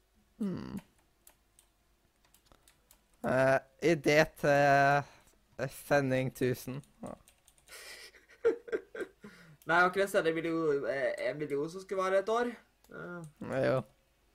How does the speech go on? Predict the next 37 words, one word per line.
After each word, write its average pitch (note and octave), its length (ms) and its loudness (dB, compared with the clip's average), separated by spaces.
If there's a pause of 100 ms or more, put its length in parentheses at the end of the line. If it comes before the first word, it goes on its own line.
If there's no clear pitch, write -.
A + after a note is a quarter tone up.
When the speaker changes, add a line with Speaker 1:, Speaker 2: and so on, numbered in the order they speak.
(120)
Speaker 2:
Ja. F#3 140 0 (1500)
Da, D#3+ 240 2
da, E3 160 2 (160)
da F#3 180 2
lover E3+ 320 2
vi F#3 160 -2
det F#3 160 -2
fra G3 160 -6
nå F#3+ 100 2
av. A3 280 2 (100)
Hvis, F#3 440 -4
hvis F#3+ 440 -4
vi G#3 160 -2
da G3+ 240 2
sender F#3+ 480 -2
en F3+ 100 -2
million, G#3 520 0 (500)
så, F#3+ 280 2
så G3 200 -12
skal F#3+ 220 -2
vi F#3+ 100 0
streame E3 680 -4
et D#3 100 -4
år. C#3 160 0 (360)
Speaker 1:
Ja. B2+ 260 -2 (680)
Men D3+ 80 2
liksom, E3+ 160 0
man F3+ 160 2
upper D#3 320 2
jo C3 80 2
for D3+ 160 -6
hvert, D3+ 320 4 (320)
eh, B2 540 4
så B2 100 -4
er A#2+ 160 0
det C3 140 -4
spesielle. C3+ 720 2